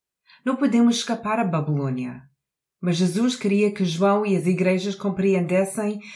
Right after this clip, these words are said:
que, embora não possamos escapar à Babilônia, não temos de viver a cultura babilônica. Jesus diz a João,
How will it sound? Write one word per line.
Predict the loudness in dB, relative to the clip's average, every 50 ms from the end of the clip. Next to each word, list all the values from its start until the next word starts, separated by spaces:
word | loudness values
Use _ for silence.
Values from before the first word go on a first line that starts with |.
| -20 -20 -16 -6
que, | 0 2 2 2 2 -2 -4 2
embora | 2 2 4 4 4 2 2 2 0 0 0 2
não | 2 2 2
possamos | 0 -2 -2 -2 0 0 0 0 0 -2
escapar | -4 -4 -6 -6 -6 -4 -4 -2 0
à | 0
Babilônia, | 0 0 0 0 -2 -2 -2 -2 -4 -4 -6 -6 -8 -10 -12 -14 _ _ _ _ _ _ _ _ _ _ -2
não | 2 4 4 4 4 2
temos | 0 0 0 0 0 -2
de | -4 -4
viver | -2 -2 -2 -2 0 0 0 0 0 -2 -4 -10
a |
cultura | -10 -8 -10 -10 -6 -4 -4 -2 -2 -2 -2 -2
babilônica. | -2 -4 -4 -4 -4 -4 -2 -2 -2 -2 -4 -4 -6 -8 -10 -10 -12 -18 _ _ _ _ _ _ _ _ _ _ _ _ _ _ _ _ _ _ _ _ _ _ -20 -10
Jesus | -2 2 4 4 4 4 4 4 2 2 0
diz | -2 -2 0 0 0
a | 0 -2
João, | -2 -2 -4 -4 -4 -4 -4 -4 -6